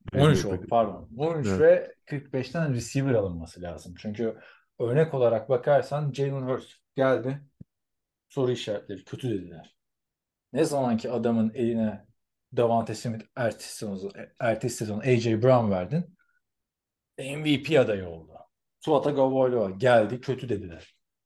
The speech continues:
Speaker 1: Ne zaman ki eline Jalen Waddle artı Tyreek Hill verdin, adam M V P performansları çizdi. İşte Joe Burrow geldi, kötüydü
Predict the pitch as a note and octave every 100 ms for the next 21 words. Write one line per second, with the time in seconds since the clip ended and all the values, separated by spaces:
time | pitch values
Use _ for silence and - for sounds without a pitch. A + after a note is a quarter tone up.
0 | _ - D3 D#3 C#3+ B2 A2 C3 A#2 G#2+
1 | G#2 A#2 A#2 A#2 A2+ G#2+ G#2+ G#2 G#2 -
2 | A#2 G#2 - A#2+ G#2 F2+ B2 E3 - _
3 | _ _ _ _ _ _ _ _ _ _
4 | _ _ - A2+ A2 B2+ C#3 C#3 C#3 B2+
5 | A#2+ C3 B2 B2+ - _ _ _ - A2+
6 | A2 G#2+ G2+ G2 - F#2+ - F2 - -
7 | - _ _ _ _ _ _ _ _ _
8 | - - G#2 G#2+ C#3 C#3 C3+ C3 G2+ -
9 | _ B2+ B2 A#2 G#2 C3 D3 C3+ C#3+ A2
10 | G2